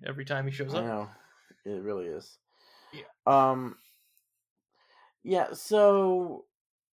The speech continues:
Speaker 2: yeah, he gets arrested by a crooked cop, uh, while handing out papers, uh, like,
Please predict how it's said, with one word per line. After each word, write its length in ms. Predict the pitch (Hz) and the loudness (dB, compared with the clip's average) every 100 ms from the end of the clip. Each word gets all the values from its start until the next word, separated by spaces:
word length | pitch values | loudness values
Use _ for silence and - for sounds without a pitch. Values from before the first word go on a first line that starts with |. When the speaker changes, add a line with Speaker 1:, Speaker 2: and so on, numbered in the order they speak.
| - | -6
Speaker 2:
yeah, 260 | 151 151 | -2 -2
he 160 | 135 175 | -2 -4
gets 340 | 170 226 220 | 0 0 2
arrested 840 | 247 190 202 196 - 190 190 170 156 | -2 4 4 4 -2 0 0 0 4
by 200 | 160 160 | 6 6
a 80 | |
crooked 340 | 143 180 170 175 | 2 -2 -4 -6
cop, 300 | 95 87 - - _ _ _ | -4 -4 -8 -20 _ _ _
uh, 340 | 117 117 107 104 _ | 2 4 2 -2 _
while 240 | 117 120 | -2 0
handing 280 | 117 135 123 | 0 -4 0
out 200 | 120 113 | 0 0
papers, 580 | 135 120 107 107 - - _ _ _ _ _ _ _ _ - _ _ | -2 -4 -6 -10 -12 -20 _ _ _ _ _ _ _ _ -20 _ _
uh, 440 | 123 131 123 120 101 - _ _ | 0 2 4 4 0 -6 _ _
like, 200 | 131 127 | -4 -4